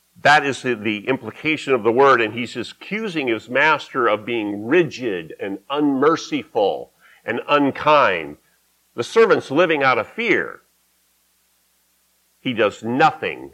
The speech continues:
with what he's been given. But I want, I want you to take note. This is not a story, this, this last servant is not a story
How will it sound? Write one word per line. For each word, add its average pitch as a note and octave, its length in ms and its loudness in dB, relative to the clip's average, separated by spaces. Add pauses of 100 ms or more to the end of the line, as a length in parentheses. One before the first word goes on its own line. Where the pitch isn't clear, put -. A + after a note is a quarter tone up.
with A2 180 -8
what A2 200 0
he's G2+ 140 -10
been G#2 260 -2
given. F#2+ 400 0 (340)
But B2 140 0
I D3 80 6
want, E3 280 2
I C#3 60 -4
want D3+ 160 0
you F#3 100 0
to - 60 -8
take D#3+ 160 -4
note. C#3 300 2
This D#3 200 -4
is C3+ 200 -8
not D3+ 600 2
a C#3+ 100 -4
story, G2 1040 0
this, C3 200 -6
this - 240 -8
last F3 440 -4
servant A2+ 420 -2
is C3 200 -6
not E3+ 500 2
a D3+ 60 -6
story A2+ 760 4